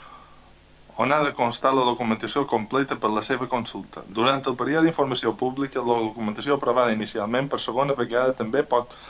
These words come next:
es pot consultar de manera presencial i en cita prèvia al Departament d'Urbanisme de l'Ajuntament de Felanitx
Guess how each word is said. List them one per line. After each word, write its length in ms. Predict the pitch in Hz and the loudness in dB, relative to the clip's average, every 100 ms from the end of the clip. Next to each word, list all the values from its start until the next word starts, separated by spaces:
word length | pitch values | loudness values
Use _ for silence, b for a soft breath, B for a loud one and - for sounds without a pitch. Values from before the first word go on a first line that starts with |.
| B B - | B B -10
es 100 | - | 0
pot 160 | 151 | 0
consultar 540 | 151 143 - 113 120 135 | 2 0 0 -2 2 2
de 80 | 123 | 2
manera 320 | 120 123 127 | 2 2 0
presencial 640 | 117 104 107 104 135 143 143 | -2 -2 -4 -4 0 0 2
i 100 | 110 | -2
en 80 | 107 | -2
cita 240 | 135 131 | -4 -6
prèvia 400 | 101 135 139 147 | -2 0 2 4
al 160 | 117 113 | 2 0
Departament 480 | 107 107 113 139 139 | -2 -2 -2 -2 0
d'Urbanisme 480 | 123 113 131 135 | -2 -2 -4 -4
de 80 | 107 | -2
l'Ajuntament 480 | 101 104 107 139 139 | -4 -4 -6 -4 -4
de 60 | - | -6
Felanitx 480 | 101 123 143 - | -6 -6 -8 -12